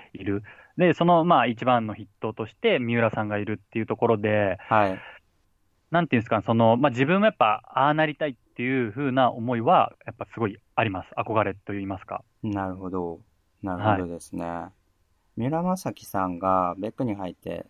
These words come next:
Speaker 2: なんか、一番変わったっていう風に思うところはあったりしますかね？まあ、稼ぎ始めたっていうのは大きな変化だと思うんですけども、
Speaker 1: はい。
Speaker 2: その他に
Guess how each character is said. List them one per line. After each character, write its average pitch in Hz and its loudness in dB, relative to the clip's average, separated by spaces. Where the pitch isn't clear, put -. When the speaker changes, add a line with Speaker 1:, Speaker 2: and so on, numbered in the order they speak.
Speaker 2:
な 95 -6
ん 90 -10
か、 - -10
一 113 -10
番 127 0
変 127 -4
わ 123 2
っ 123 -12
た 139 2
っ 139 -2
て - -6
い 92 -4
う 90 -8
風 98 -8
に 90 -2
思 92 -4
う 95 -8
と - -20
こ 92 -10
ろ 87 -6
は 87 -2
あ 92 -4
っ - -6
た 87 -10
り 85 -10
し - -16
ま 90 -6
す - -18
か 87 -12
ね？ 87 -8
ま 127 0
あ、 - -4
稼 160 -6
ぎ 160 -6
始 151 -6
め 156 0
た 98 -2
っ - -4
て - -12
い 95 -4
う 95 -4
の 95 -4
は 90 -6
大 107 -6
き - -10
な 90 -6
変 101 -6
化 87 -10
だ 85 -8
と 92 -12
思 95 -4
う - -8
ん 87 -8
で 85 -14
す - -20
け 95 -10
ど 92 -8
も、 110 -6
Speaker 1:
は - -16
い。 - -12
Speaker 2:
そ 156 -2
の 107 2
他 110 0
に 113 -4